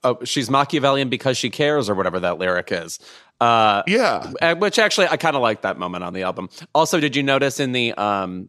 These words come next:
Speaker 1: the video for Bejeweled, there's a part where the, the buttons on the elevator are, have colors associated with them, and fans decoded that it has to do with what albums she'll release next, and it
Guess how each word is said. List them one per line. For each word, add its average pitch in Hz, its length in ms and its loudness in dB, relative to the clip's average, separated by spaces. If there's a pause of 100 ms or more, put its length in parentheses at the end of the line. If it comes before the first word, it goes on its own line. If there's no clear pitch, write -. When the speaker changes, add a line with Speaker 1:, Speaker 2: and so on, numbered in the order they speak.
Speaker 1:
the 107 140 -2
video 117 400 2
for 123 160 -2
Bejeweled, 113 580 -2 (320)
there's 110 160 0
a 110 40 -4
part 131 420 2
where 110 340 2 (380)
the, 123 180 2
the 117 220 2
buttons 120 440 0
on 117 140 2
the 113 120 -2
elevator 117 760 2
are, 117 80 -2
have 107 220 -2
colors 123 500 2
associated 131 520 -2
with 127 120 -4
them, 131 200 2
and 120 140 -6
fans 131 260 2
decoded 127 480 2
that 110 200 2
it 123 100 -2
has 127 220 0
to - 100 -6
do 131 180 -2
with 117 240 -2
what 110 300 0
albums 107 460 2
she'll 131 180 0
release 113 400 0
next, 107 340 0
and 113 120 -6
it 107 100 -4